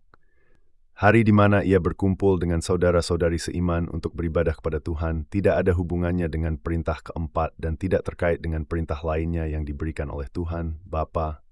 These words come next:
Anak, dan Roh Kudus. Perintah hari ketujuh. Fokusnya adalah istirahat, bukan ibadah. Jika Tuhan benar-benar ingin anak-anaknya pergi ke kemah suci,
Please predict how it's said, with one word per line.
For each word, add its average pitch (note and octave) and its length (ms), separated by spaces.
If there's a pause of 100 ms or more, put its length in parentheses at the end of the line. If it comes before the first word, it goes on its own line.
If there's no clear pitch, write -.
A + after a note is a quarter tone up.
Anak, E2 560
dan D#2+ 160
Roh D2 240
Kudus. - 640 (680)
Perintah A2+ 340
hari G2+ 240
ketujuh. E2 480 (480)
Fokusnya B2+ 680 (100)
adalah F2+ 400
istirahat, E2+ 880 (160)
bukan E2+ 480
ibadah. D#2 560 (800)
Jika A#2 260
Tuhan C#3 320
benar-benar G#2+ 640
ingin A2 240
anak-anaknya F#2+ 720
pergi F2 320
ke - 160
kemah F2 240
suci, F#2+ 640